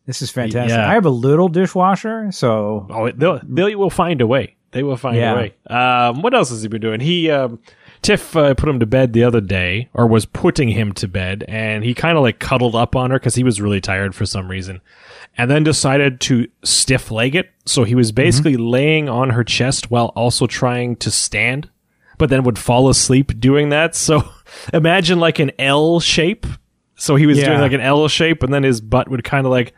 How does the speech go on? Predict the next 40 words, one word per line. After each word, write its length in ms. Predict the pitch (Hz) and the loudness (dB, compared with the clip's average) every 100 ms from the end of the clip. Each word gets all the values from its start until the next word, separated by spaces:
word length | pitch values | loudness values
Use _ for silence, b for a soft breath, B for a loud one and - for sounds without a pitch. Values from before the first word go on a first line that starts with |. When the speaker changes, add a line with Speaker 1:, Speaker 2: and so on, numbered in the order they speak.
| _ _ | _ _
Speaker 2:
fall 460 | - - 123 135 | -6 0 4 4
over 220 | 139 135 135 | 4 4 2
as 120 | 131 | 2
he 100 | 143 | 4
was 200 | 131 - | 2 0
<laughs> 80 | - | 0
falling 340 | 143 135 147 | 0 2 2
asleep 520 | 143 - 147 131 131 143 | 0 -2 0 0 0 -4
and 120 | 123 | -4
stuff. 760 | - 147 151 - - - - - | 0 0 0 -6 -10 -14 -16 -12
So 120 | 139 | -2
that's, 240 | 165 - | -2 -2
this 340 | - 185 185 185 | 0 2 2 2
Speaker 1:
<laughs> 0 | |
Speaker 2:
muscle 360 | 175 156 160 | 2 2 2
memory 360 | 127 117 113 107 | 2 2 0 -2
kicking 380 | - 123 120 107 | 0 0 0 0
in 240 | 107 104 | -2 0
right 280 | 104 104 104 | 0 0 -2
there. 340 | 110 104 101 _ _ _ _ - | -2 -2 -4 _ _ _ _ -8
Speaker 1:
Oh, 140 | 123 120 | -4 -2
good 160 | 120 | -2
times, 180 | - 117 | 0 2
Speaker 2:
Yeah. 160 | 117 104 - | 2 0 -6
Speaker 1:
good 100 | 104 | -10
times. 240 | 101 92 104 | -8 -6 -2
Speaker 2:
And 100 | 165 | 2
he's, 240 | 170 147 | 2 2
uh, 160 | 180 175 | 2 2
I 120 | 190 | 2
don't 120 | 320 | 0
wanna 160 | 359 339 | 0 0
say 180 | - 220 | 0 -2
he's 260 | 180 - | -2 -6
talking, 800 | - - - 123 143 - 170 175 - - | -6 -6 -2 -2 -2 -4 -6 -8 -12 -2
but 140 | 139 | -2
he 120 | 120 | -2
says, 340 | 127 - 160 127 - | -6 0 0 0 -4
"Uh-oh," 520 | - 147 160 165 _ _ - | -2 2 2 0 _ _ -6
now. 460 | 139 139 147 170 | -2 0 0 -2